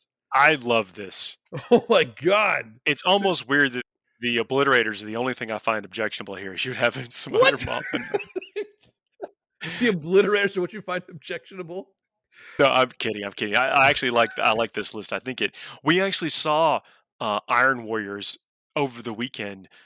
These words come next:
Speaker 1: do really well. Like, it,
Speaker 2: Yeah.
Speaker 1: it, it, so wh-, what it came down to was basically just one bad round of conversion. Like, wasn't able to, to, to, to make, get some wounds through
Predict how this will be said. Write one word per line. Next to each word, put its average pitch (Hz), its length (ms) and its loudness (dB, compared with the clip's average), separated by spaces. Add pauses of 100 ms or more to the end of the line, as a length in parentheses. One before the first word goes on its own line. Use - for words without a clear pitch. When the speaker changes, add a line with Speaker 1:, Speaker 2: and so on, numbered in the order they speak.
(120)
Speaker 1:
do 170 180 -4
really 143 280 -6
well. 131 400 -2
Like, 120 200 -4
it, 127 80 0
Speaker 2:
Yeah. 165 180 0
Speaker 1:
it, 135 80 -8
it, 156 200 -6 (260)
so 160 160 2
wh-, 151 240 -8
what 233 140 6
it 202 80 0
came 165 240 -4
down 131 280 2
to 98 320 -10
was 113 160 -6
basically 127 360 -2
just 113 200 -10
one 120 280 -2
bad 104 360 -2
round 98 460 -8
of 92 260 -8 (140)
conversion. 98 600 -10 (400)
Like, 107 160 -4 (120)
wasn't 123 300 0
able 113 200 -2
to, 110 200 -2
to, 110 200 -2 (120)
to, 98 180 -10 (120)
to 110 80 -12
make, 110 200 -6
get 123 160 -2
some 113 160 -6
wounds 107 280 -12
through 104 340 -10